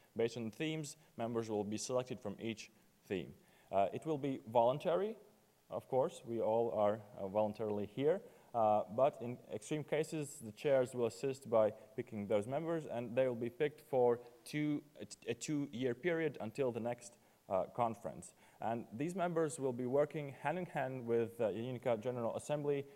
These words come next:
so we work towards the same goal. Uh, the to-do list, uh, divided in two, two parts, the short-term and the long-term. Uh, the short-term task, uh, and this is important, uh, we will create an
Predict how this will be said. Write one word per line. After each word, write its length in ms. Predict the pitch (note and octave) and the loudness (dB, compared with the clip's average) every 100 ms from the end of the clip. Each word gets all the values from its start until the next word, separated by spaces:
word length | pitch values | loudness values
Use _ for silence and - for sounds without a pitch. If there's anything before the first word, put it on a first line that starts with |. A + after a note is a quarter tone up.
| - | -20
so 420 | - - A2+ A#2 - | -6 2 4 4 0
we 180 | A2+ A2 | -4 -2
work 340 | A2+ A#2+ A#2+ | 2 2 2
towards 420 | B2 A2+ G#2 G2+ - | 2 2 0 -8 -12
the 100 | G2 | -12
same 420 | - A#2+ A2 G2+ - _ - | -4 -2 -2 -4 -10 _ 0
goal. 340 | G#2+ F#2 C#2 - - _ _ _ _ _ _ - | 4 4 2 -10 -20 _ _ _ _ _ _ 0
Uh, 220 | G#3 G3 - - _ _ | 2 2 -2 -16 _ _
the 100 | G#3 | -6
to-do 300 | G3 F3 G#3+ | -4 4 4
list, 400 | C3+ F2 - - - _ _ - | 4 2 -6 -20 -20 _ _ -4
uh, 240 | G#2 G#2+ G#2 - | 0 0 -2 -8
divided 340 | A#2 B2+ B2+ B2 | -2 2 2 0
in 80 | A#2 | -6
two, 260 | - C#3+ C3+ - _ _ | -4 -4 -6 -14 _ _
two 140 | - C3+ | -6 -2
parts, 480 | - D3+ G3 - - | 4 4 4 -2 -4
the 140 | A#2 | -2
short-term 680 | - - D3 D3 E3 E3 D#3+ | 0 2 2 2 0 0 -2
and 100 | A2+ | -4
the 100 | A2+ | 0
long-term. 540 | A2+ C#3 - F3+ F#3+ F#3+ - _ - - | 0 0 -2 -2 -2 -6 -16 _ -20 2
Uh, 220 | A#2 A2 | 4 4
the 80 | B2+ | 0
short-term 600 | - E3+ E3+ - A#2+ A#2 | 0 2 2 2 -2 -2
task, 400 | - A#2+ E2 - - - - | 0 2 2 -2 -16 -16 -4
uh, 260 | G2 G2 - | 0 0 -2
and 80 | A2+ | -6
this 140 | A#2+ | -6
is 80 | B2+ | -8
important, 540 | B2 D3 B2+ G#2+ A2+ - D2+ | -4 2 2 2 -6 -6 -4
uh, 100 | G2+ | -2
we 160 | G#2+ B2+ | -2 -2
will 140 | A#2+ | -4
create 540 | A#2+ C3+ C#3+ D3+ D3+ - _ _ - | -6 -2 0 -2 -4 -16 _ _ -6
an 180 | A#2 | -6